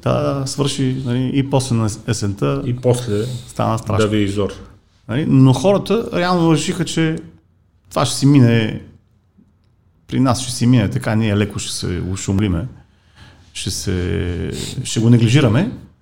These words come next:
Speaker 1: и, и няма да имаме
Speaker 2: Първото
Speaker 1: ни-,
Speaker 2: лято,
Speaker 1: нито втора, нито трета.
Speaker 2: първото лято, две хиляди и двайсета, с теб сме си го говорили в пълните заведения на морето, че то това като и гледаме хората, то май мина. А всички знаехме, че не е
Speaker 1: Че
Speaker 2: минало.
Speaker 1: няма да мине.
Speaker 2: И
Speaker 1: Да.
Speaker 2: че няма да се измъкнеме по търлици.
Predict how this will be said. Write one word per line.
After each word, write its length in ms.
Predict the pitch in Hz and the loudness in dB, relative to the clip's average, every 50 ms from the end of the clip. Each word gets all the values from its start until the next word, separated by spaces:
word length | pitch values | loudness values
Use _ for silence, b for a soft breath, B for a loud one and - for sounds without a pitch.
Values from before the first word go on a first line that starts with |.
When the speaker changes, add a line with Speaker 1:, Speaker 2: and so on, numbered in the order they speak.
| _ | _
Speaker 1:
и, 140 | - 180 175 170 - | -6 -6 -6 -2 2
и 100 | 165 170 | 4 4
няма 240 | 180 175 170 147 127 | 4 4 4 4 6
да 80 | 135 | 6
имаме 640 | 147 139 120 120 127 135 139 139 131 123 - - 139 147 - - - _ _ _ _ _ _ _ | 6 8 8 8 6 6 4 2 0 0 -2 -4 -6 -10 -12 -16 -20 _ _ _ _ _ _ _
Speaker 2:
Първото 380 | - 117 123 135 131 123 131 135 | 0 4 6 6 6 6 6 6
Speaker 1:
ни-, 60 | 131 | 6
Speaker 2:
лято, 140 | 120 117 131 | 6 4 6
Speaker 1:
нито 220 | 143 143 139 - - | 4 4 4 2 0
втора, 320 | - - 143 135 131 127 | 0 2 2 4 6 6
нито 180 | 123 120 123 110 | 6 4 4 2
трета. 360 | - - 113 104 - - - - | 2 0 0 0 -2 -6 -4 -2
Speaker 2:
първото 420 | 110 107 110 117 127 123 127 120 | 0 0 2 2 2 4 2 2
лято, 400 | 107 98 - - 127 131 123 123 - - - | 2 0 -2 -2 -4 -4 -4 -6 -8 -14 -20
две 180 | 82 85 87 101 | -18 -10 -6 -4
хиляди 100 | 104 98 | -4 -4
и 40 | 80 | -6
двайсета, 440 | 76 78 85 87 90 - - 127 | -6 -8 -8 -8 -8 -6 -6 -8
с 200 | 123 - - - | -6 -6 -6 -4
теб 180 | - - 127 123 | 2 2 4 4
сме 180 | 127 127 113 104 | 4 2 -2 -2
си 120 | - 104 | -2 -4
го 100 | 92 90 | -6 -6
говорили 420 | 87 87 87 90 95 98 95 90 | -6 -6 -6 -6 -6 -6 -6 -8
в 120 | - - - | -10 -6 -4
пълните 360 | 107 101 101 95 85 80 90 | -2 0 0 -2 -2 -4 -6
заведения 500 | 82 85 82 85 85 90 92 90 85 76 | -6 -4 -4 -4 -4 -4 -4 -4 -6 -6
на 80 | 76 73 | -6 -6
морето, 380 | 76 78 82 98 113 - 131 | -6 -6 -4 -6 -6 -6 -8
че 160 | 120 - - | -10 -12 -8
то 120 | - 135 123 | -6 -6 -6
това 220 | 123 - 127 123 | -4 -4 -4 -6
като 180 | 123 - - 113 | -6 -6 -6 -6
и 40 | 104 | -6
гледаме 300 | 104 120 120 107 85 76 | -4 -4 -4 -4 -4 -6
хората, 380 | - - 110 113 - - - - | -6 -4 -4 -4 -4 -6 -6 -6
то 120 | - 110 | -4 -2
май 180 | 110 110 110 107 | 0 0 0 0
мина. 340 | 110 110 107 110 101 - - - - _ _ - | 0 0 -2 -2 -4 -6 -10 -16 -20 _ _ -10
А 100 | 101 95 | -10 -8
всички 280 | - 117 123 - - 85 | -6 -6 -6 -6 -8 -8
знаехме, 400 | 82 87 92 101 - - - 123 | -8 -8 -8 -8 -8 -10 -10 -10
че 120 | - 120 | -8 -8
не 120 | 120 127 | -6 -4
е 60 | 127 101 | -4 -4
Speaker 1:
Че 60 | 85 | -6
Speaker 2:
минало. 180 | 82 80 - 170 165 | -6 -6 -4 -2 -2
Speaker 1:
няма 180 | 147 131 110 | 0 0 0
да 80 | 98 92 | 0 0
мине. 240 | 92 85 78 78 - - - | 0 0 -2 -4 -6 -10 -16
Speaker 2:
И 60 | - - _ - | -20 -20 _ -10
Speaker 1:
Да. 120 | - 82 | -10 -8
Speaker 2:
че 140 | 85 - 117 | -4 -2 0
няма 220 | 117 120 120 120 | 0 2 2 0
да 140 | 107 101 90 | 0 -2 -6
се 360 | - - - - - - 104 | -8 -12 -16 -20 -8 -6 -4
измъкнеме 460 | 98 87 90 98 90 - - 87 82 | -4 -4 -4 -6 -8 -8 -8 -10 -10
по 120 | 80 - - | -10 -12 -12
търлици. 520 | - - 80 78 82 82 - - - - | -10 -10 -10 -10 -10 -12 -12 -16 -18 -20